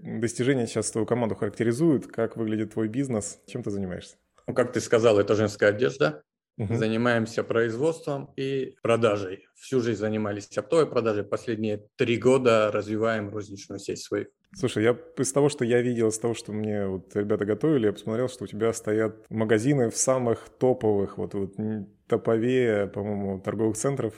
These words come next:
Speaker 1: в России нет. Это и Афимол, и Белая дача, и Меги, и Европолис, и Ривьера, в общем, везде.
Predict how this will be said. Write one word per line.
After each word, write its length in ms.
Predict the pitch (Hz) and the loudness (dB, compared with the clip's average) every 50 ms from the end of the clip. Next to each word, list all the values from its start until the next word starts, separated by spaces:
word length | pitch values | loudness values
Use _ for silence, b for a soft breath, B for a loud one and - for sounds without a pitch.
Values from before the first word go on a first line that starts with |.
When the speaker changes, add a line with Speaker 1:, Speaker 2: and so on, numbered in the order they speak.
| - | -6
Speaker 1:
в 200 | - 107 107 101 107 | -4 -4 -2 0 0
России 360 | 110 110 107 - - 117 110 | 0 0 0 -2 -2 -2 -2
нет. 340 | 104 104 101 95 92 90 - - | 0 -2 -2 -4 -4 -8 -10 -14
Это 380 | - 87 - - 95 95 95 | -16 -16 -12 -8 -8 -6 -4
и 80 | 95 98 | -4 -2
Афимол, 680 | 98 95 98 - 120 113 120 131 143 143 139 135 113 101 | -4 -4 -4 -4 -6 -4 -2 0 2 2 2 2 2 2
и 240 | 98 95 95 92 92 - B B B | 0 0 -2 -4 -6 -10 B B B
Белая 520 | 117 110 104 101 120 123 120 117 110 110 | -10 -8 -2 2 4 4 6 6 4 2
дача, 540 | 107 107 117 127 131 123 127 - 120 107 104 | 2 2 4 4 4 2 0 0 0 0 2
и 120 | 104 104 95 | 0 0 -2
Меги, 920 | 113 127 110 110 110 117 127 139 127 - 107 104 104 98 98 98 98 98 98 | -6 -6 -6 -4 -2 0 0 0 0 0 0 0 0 0 0 -2 -4 -4 -4
и 40 | 101 | -4
Европолис, 840 | 101 107 107 104 104 107 104 101 - - 135 135 123 110 104 - - | -2 0 0 0 2 0 0 0 0 2 2 2 2 2 0 -2 -2
и 80 | 104 | -2
Ривьера, 560 | 101 104 104 101 104 110 123 131 120 107 104 | -2 -2 -2 -4 -2 -2 0 0 2 0 0
в 40 | 98 | -2
общем, 260 | 98 - - - 104 | -4 -8 -10 -10 -8
везде. 400 | 101 104 104 101 98 95 90 87 | -6 -6 -6 -6 -6 -8 -8 -10